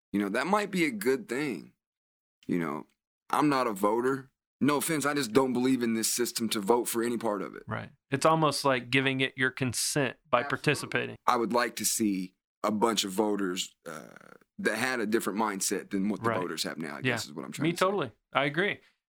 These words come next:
Speaker 2: I think if you vote for a Democrat, uh, the Democratic Party will use violence to enforce their ideology and laws against peaceful,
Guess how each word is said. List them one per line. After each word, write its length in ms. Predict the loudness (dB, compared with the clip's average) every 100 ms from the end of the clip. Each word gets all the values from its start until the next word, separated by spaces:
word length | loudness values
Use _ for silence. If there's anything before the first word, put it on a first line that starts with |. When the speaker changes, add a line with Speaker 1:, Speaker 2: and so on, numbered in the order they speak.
| -2
Speaker 2:
I 80 | 2
think 180 | 4
if 120 | 2 0
you 100 | 0
vote 200 | 2 2
for 140 | 2 0
a 60 |
Democrat, 640 | 0 0 0 2 2 -2 -10 _ _ _ _ _ _ _
uh, 380 | 2 2 2 0
the 120 | -2
Democratic 580 | 0 0 2 2 0 2
Party 320 | 4 4 2
will 200 | 0 -2
use 220 | 0 -2
violence 800 | 4 4 6 2 -2 -6 -8 -10 _ _
to 200 | 0 2
enforce 460 | 2 -2 0 0 0
their 180 | -2 0
ideology 800 | 0 0 0 0 -2 -6 -10 -12 -18 _ _ _ 0
and 140 | 2
laws 460 | 4 4 2 -2 -8 _ _ 0
against 500 | 2 2 0 -6 -2
peaceful, 580 | 0 2 2 2 0